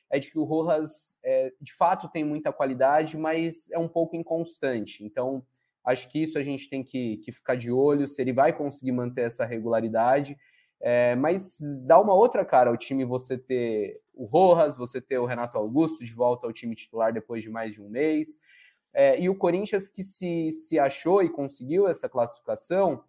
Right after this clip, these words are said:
naquele que eu julgo ser o melhor, melhor esquema tático, o esquema tático que melhor se adapta a esse time,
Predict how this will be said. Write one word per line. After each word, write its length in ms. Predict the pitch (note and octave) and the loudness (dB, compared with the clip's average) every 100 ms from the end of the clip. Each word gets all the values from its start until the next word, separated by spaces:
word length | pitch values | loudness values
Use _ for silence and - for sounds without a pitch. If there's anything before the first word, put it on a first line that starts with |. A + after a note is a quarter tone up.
| _ _ _ | _ _ _
naquele 420 | E3+ E3+ G3 G3+ | -2 2 4 4
que 100 | G3 | 4
eu 100 | G3 | 2
julgo 300 | F#3 F#3+ F#3+ | 2 -2 -4
ser 220 | F#3+ G3 | 0 2
o 100 | G3 | 2
melhor, 500 | G#3 G3+ G3 G#3+ A3 | 0 6 8 8 4
melhor 260 | G#3 G3+ G#3+ | 0 -2 -2
esquema 360 | A3+ A3 G#3+ | -2 -2 -2
tático, 500 | G3+ F3 F#3+ G3 - | 0 4 4 2 -2
o 320 | D#3 D3+ E3 D#3 | -2 -2 -4 -6
esquema 340 | - F#3 F3+ | -4 -4 -2
tático 320 | F3 F#3 G3+ | -2 -4 -6
que 140 | F#3+ F#3+ | -6 -4
melhor 260 | F#3 G3 | 4 4
se 120 | G#3+ | 4
adapta 500 | F3 D#3 D3+ D3 - | 0 4 4 2 -2
a 20 | C3 | -2
esse 220 | B2+ B2 | -2 -10
time, 480 | - G3 G3+ D#3+ | -10 -6 -4 -6